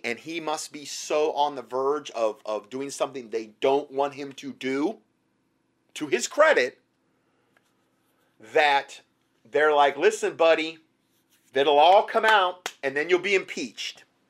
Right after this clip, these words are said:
It won't even, and you'll be disgraced and impeached, and it won't matter."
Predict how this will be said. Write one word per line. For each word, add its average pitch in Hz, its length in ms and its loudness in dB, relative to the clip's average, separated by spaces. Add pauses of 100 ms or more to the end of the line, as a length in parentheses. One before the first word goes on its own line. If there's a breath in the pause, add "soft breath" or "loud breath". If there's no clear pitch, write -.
(480)
It 131 120 -2
won't 156 280 0
even, 170 220 -4
and 143 180 0
you'll 143 80 2
be 139 340 -8
disgraced 170 880 0 (260 loud breath)
and 139 100 0
impeached, 226 680 -2
and 151 100 -2
it 143 140 -4
won't 151 400 2
matter." 135 420 0